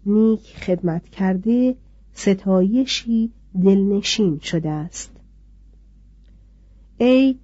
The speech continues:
ستاتیلیا که بی اندازه زیبا بودی و به شوهرانت صدیق، آن که نخست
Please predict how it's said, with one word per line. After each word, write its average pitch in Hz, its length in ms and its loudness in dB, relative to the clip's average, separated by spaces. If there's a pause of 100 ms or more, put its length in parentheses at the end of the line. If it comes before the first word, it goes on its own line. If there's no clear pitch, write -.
(140)
ستاتیلیا 180 1080 -2 (300)
که 185 200 0
بی 180 360 0
اندازه 175 640 0
زیبا 185 600 0
بودی 170 500 -6 (380)
و 190 60 -2
به 180 140 0
شوهرانت 214 1000 -2 (240)
صدیق، 170 580 -4 (1500)
آن 311 200 6
که 269 260 4
نخست 240 800 2